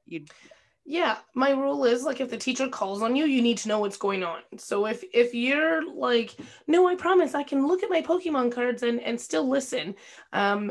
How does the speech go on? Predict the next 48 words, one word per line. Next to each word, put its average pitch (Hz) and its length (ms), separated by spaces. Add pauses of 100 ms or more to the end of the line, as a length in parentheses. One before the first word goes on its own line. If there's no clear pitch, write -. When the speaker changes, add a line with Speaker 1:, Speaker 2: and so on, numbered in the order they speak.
(120)
Speaker 2:
and 233 440
the 220 100
teacher 240 280
calls 294 320
on 240 140
you 220 140
and 226 100
you 233 100
don't 254 220
know, 285 180
then 233 160
obviously 220 400
that's 214 220
not 226 120
something 208 280
you 202 100
can 196 140
handle, 185 360
right? 233 220 (260)
And 302 80
it's - 80
gonna 403 140
be 381 160
different 247 400
for 233 240
each - 540 (300)
child, 220 500 (100)
I, 196 140 (140)
I 254 160
have, 311 320 (500)
it's 254 180
fun 320 340
to 294 140
me, 240 360
for - 180
me, 226 180
because 214 320
I 208 100
have 202 220
a 196 80
range, 196 460
<laughs> 220 80
right? 240 220
So 220 180
I 214 100
have 262 300
one 208 280
that, 190 260